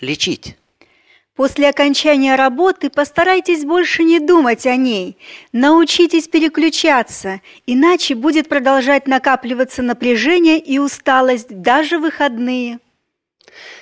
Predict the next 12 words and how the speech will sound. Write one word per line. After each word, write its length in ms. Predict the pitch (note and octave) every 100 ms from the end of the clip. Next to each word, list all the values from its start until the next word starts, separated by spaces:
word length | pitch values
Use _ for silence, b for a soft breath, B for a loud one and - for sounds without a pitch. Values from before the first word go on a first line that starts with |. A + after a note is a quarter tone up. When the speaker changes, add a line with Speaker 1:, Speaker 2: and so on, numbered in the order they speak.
| _
Speaker 1:
Не 160 | C#3 C#3+
просиживайте 960 | C#3+ C#3 - G#3 G#3 F3+ E3 D#3 D3+
за 140 | C3 C#3
компьютером 800 | C#3 C3+ E3 F#3 D#3+ C#3+ C3+ B2
все 260 | - E3
выходные 840 | C#3 C3 C#3 C3 D#3 F3+ C#3+ G2+ B B B
и 140 | C#3 C3+
вечером 580 | B2+ F3+ F3 D3+ C#3+
допоздна. 720 | C3+ - D3 C3+ C#3 A2 - _ _ _ _
Это 320 | C3+ D3 F#3
неполноценный 960 | F3 F3 F3 E3+ F3 F3 G3+ F#3+ D#3 -
отдых. 520 | - C3 G2+ - -